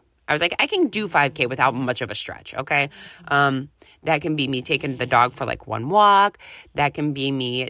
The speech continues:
just, um, making sure I get out for, like, a little podcast moment and just li-, listen. Like, this is one thing I would do, like, the reward. I didn't just get to listen to my podcast. I'm like, "If you wanna listen to this one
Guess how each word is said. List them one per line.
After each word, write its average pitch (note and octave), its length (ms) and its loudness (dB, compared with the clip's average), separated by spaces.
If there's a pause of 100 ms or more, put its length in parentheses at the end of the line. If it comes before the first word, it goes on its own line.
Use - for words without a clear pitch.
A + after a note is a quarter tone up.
just, - 340 -4
um, A#2+ 300 0
making C#3 240 -2
sure C3 240 0
I B2+ 80 -4
get B2 140 -4
out A#2 160 2
for, - 100 -10
like, B2+ 180 -2
a C3 40 -4
little B2 180 -2
podcast E3 560 -2
moment G3 420 -4 (800)
and C#3 380 -2
just - 240 -6
li-, C#3 240 0
listen. D3+ 460 -2
Like, B2+ 160 -2 (480)
this D#3+ 160 2
is F3+ 80 -10
one C3+ 160 -2
thing A#2+ 160 0
I A#2 40 2
would A#2 120 -4
do, A#2 280 -4
like, C3+ 180 -2
the C3 100 0
reward. A#2 640 -4 (360)
I D#3+ 80 2
didn't G#3+ 120 0
just - 160 0
get A#3 140 -6
to F3+ 80 2
listen E3 240 -2
to F3+ 100 -8
my E3 100 0
podcast. F#3 640 -2
I'm D3 80 -4
like, D3 140 -2
"If D#3+ 140 -10
you A#3 100 -6
wanna A4+ 180 0
listen A#3+ 280 -4
to D#3+ 120 -6
this D3+ 280 -2
one G#3+ 340 -2